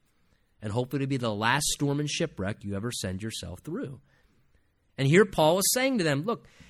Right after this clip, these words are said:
God has given me encouragement. He's told me this." Verse twenty-five, "Therefore," he says, "take heart, men, be encouraged," he says. "For I believe God that it will be just as it was told me.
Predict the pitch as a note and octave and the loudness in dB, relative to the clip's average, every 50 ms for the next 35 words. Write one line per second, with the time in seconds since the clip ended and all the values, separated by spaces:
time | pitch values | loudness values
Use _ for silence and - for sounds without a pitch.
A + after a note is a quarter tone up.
0 | - - A#2+ C#3 C#3 D#3+ G3+ A#3+ C#4 C4+ A3+ G3 F#3 G3+ G#3+ A3 A3 G#3+ G#3+ G#3+ | -14 -6 0 4 4 6 6 4 4 2 0 2 2 2 2 2 0 0 0 0
1 | G#3+ A3 A3 G3 - A#3+ B3 B3+ B3+ A#3+ F#3+ F3 D#3 A#2+ G2 - - - _ _ | 0 0 -2 -2 -4 -2 -2 0 -2 -2 -2 0 0 0 -2 -4 -10 -18 _ _
2 | _ _ - F#3 F3 - - - - A#3+ C4 C#4 B3+ A3+ G3 E3 C#3 A#2+ G#2+ F2+ | _ _ -4 -4 -2 -2 -4 -2 0 0 0 0 0 0 0 0 0 0 -2 -4
3 | E2+ - - - - - - _ _ _ _ _ - D3 E3 D#3 - - F#3 F#3 | -4 -6 -6 -6 -6 -8 -10 _ _ _ _ _ 2 2 2 2 2 0 0 0
4 | F3 - F3+ F#3 F#3 F#3 D#3+ C#3+ E3+ F#3+ G#3 G#3+ - - G#3+ G#3 G#3+ G#3 G3 - | 0 0 2 2 2 2 2 2 2 2 2 0 0 0 0 0 0 0 0 0
5 | G#3 G3+ G3 - - - - G3 G3+ G#3+ A#3 A3 - - _ _ - - F#3+ G3 | 2 2 0 0 -2 -4 -2 2 2 2 2 0 -8 -18 _ _ -10 -2 2 4
6 | F3+ C3+ A2+ - - - - - A#2 B2 C3 D3+ F#3 G3+ E3 A#2+ A2+ F#3 A#3+ C#4 | 4 4 2 0 -6 -18 -10 -6 -2 0 0 2 2 0 -2 -2 -4 -4 -4 -4
7 | C#4+ B3 - - G3 F3+ C#3 A2+ G2 G2 - A2 G2+ - - F#2+ E2 E2 - - | -6 -4 -2 0 2 2 2 0 -2 -6 -8 -8 -8 -6 -6 -8 -8 -8 -10 -10
8 | - - _ _ _ _ _ _ _ _ _ _ - - - - C3+ C3+ C#3+ D#3 | -10 -12 _ _ _ _ _ _ _ _ _ _ -20 -20 -10 -4 0 2 4 4
9 | D#3+ C#3+ B2+ C#3+ C#3+ C#3 C#3+ E3 G3 G#3+ A3+ B3 B3+ A3+ - - C3+ C3 D3 D#3+ | 4 2 0 0 0 2 2 2 2 2 2 2 0 -2 -4 -8 -6 0 2 4
10 | D#3 C#3 A2+ G#2 G2 G2 G2+ A2+ B2+ - - - - - - - _ - C#3+ C#3 | 4 6 4 4 4 4 2 2 0 -4 -10 -16 -20 -20 -20 -16 _ 0 2 2
11 | C#3+ C3 C3+ B2+ C#3 C3+ A#2+ G2 - C3 D3 F3+ G3+ G3 - - - - F3 F#3+ | 2 2 0 -2 -2 -4 -4 -2 0 2 2 2 2 2 -2 -4 -2 -2 -2 0
12 | F3 G#3 G#3+ G3 A#3 A3 - - - C4 C4 B3+ F#3+ C3+ A#2 A2 G#2+ A2+ A#2+ | 0 -2 -2 -2 -2 -4 -2 -2 0 0 0 0 0 -2 -2 -2 -2 -4 -6